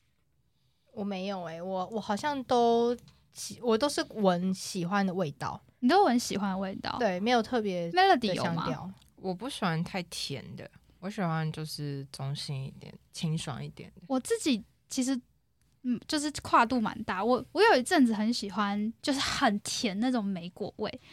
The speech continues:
Speaker 2: 然后我就是以前莓果味很重的时候，我妈都会抢我。然后，而且我曾经就是为了要买某一排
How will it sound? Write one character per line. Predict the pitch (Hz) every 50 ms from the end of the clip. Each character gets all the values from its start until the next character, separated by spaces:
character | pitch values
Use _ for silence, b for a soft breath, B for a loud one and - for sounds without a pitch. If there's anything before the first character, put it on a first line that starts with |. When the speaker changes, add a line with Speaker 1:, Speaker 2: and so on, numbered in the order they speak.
| B B B B
Speaker 2:
然 | 254 247 262
后 | 339 427 427 427 415 - _
我 | - 262 254
就 | 262 370
是 | - 480 403
以 | 262
前 | 226 - 254 214 214
莓 | 226 220 233
果 | 254 247 214
味 | 226 254
很 | 254 - 233 208 -
重 | - - 262 214 185
的 | 196
时 | - 214
候， | 208 220 202
我 | 185
妈 | 202 196 196
都 | 208 208
会 | 214 220
抢 | - - - - - -
我。 | - - - - B B B B B B
然 | 370 349
后， | - 339 339 440 480 539 523 508 B B B B B B B B B B
而 | - -
且 | 427 539 466 - B B B B
我 | 269 254
曾 | 254 - 285 277
经 | 311 349 381 370
就 | 370 339
是 | 339
为 | 349 349 359
了 | 339 277 247
要 | 233 254
买 | 277 277 233 185 208
某 | 208 208 190 -
一 | 247 269
排 | - - - - - - - 262